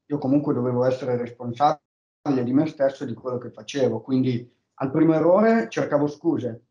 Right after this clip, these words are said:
al secondo errore cercavo degli aiuti, al terzo errore ho imparato a fare da me, a sbattermene di certe cose, e pian piano, pian piano sono cresciuto anche come persona, per cui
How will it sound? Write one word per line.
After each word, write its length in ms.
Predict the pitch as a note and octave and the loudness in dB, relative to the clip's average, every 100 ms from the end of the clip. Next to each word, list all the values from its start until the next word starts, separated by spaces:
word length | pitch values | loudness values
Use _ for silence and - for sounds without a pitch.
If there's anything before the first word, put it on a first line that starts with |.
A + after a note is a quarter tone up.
| _ | _
al 160 | C3+ C3 | -14 -8
secondo 340 | D#3 E3 E3 | 0 4 4
errore 340 | D#3 F3 D3+ | 4 4 4
cercavo 500 | C3 C#3 - C#3 C3+ C3+ | 0 -4 0 0 2 0
degli 180 | C#3+ | 0
aiuti, 640 | F#3 F3+ D3 C#3 E3+ G3 - | 2 2 2 0 -6 -8 -6
al 200 | - D3 | -4 0
terzo 360 | F3 E3+ - G3+ | 2 2 0 -4
errore 760 | F3+ C3+ D3 E3+ G3 - _ _ | 0 4 4 4 2 -2 _ _
ho 160 | - C#3 | -8 -6
imparato 420 | C#3 D#3 D#3 - | 0 2 2 2
a 80 | - | -2
fare 220 | D3 D3+ | 0 2
da 120 | F#3 | 2
me, 280 | D#3 D3+ F3 | 2 0 -2
a 160 | C3 | -12
sbattermene 800 | A#2+ C3 C#3+ - C#3+ B2 C3 B2+ | -12 0 0 0 -8 -8 -8 -8
di 320 | A#2+ B2 A#2+ A#2+ | -10 -12 -14 -8
certe 340 | D3 D3 - | -6 -6 -6
cose, 560 | - A#2+ B2+ F3 G#3 - _ _ _ _ | -6 -6 -2 -2 -2 -12 _ _ _ _
e 320 | F3+ E3+ - | 0 2 2
pian 260 | - D#3 D3 | 0 0 0
piano, 280 | - D3+ C#3 | 0 -2 -2
pian 240 | G#3+ E3 | -2 -4
piano 380 | - C3+ D#3+ F3 | -2 -2 0 -2
sono 260 | F3 C3+ A#2+ | -4 -4 -4
cresciuto 420 | A#2+ - D3+ C#3 | -8 -10 -4 -2
anche 200 | C3 C#3 | -2 -4
come 220 | C3 A#2+ | -6 -8
persona, 560 | B2 A#2+ - D3 B2 A2+ | -8 -12 -4 -2 -2 -4
per 180 | A#2+ | -10
cui 500 | - C#3+ C#3 C3 - | -6 2 2 2 -2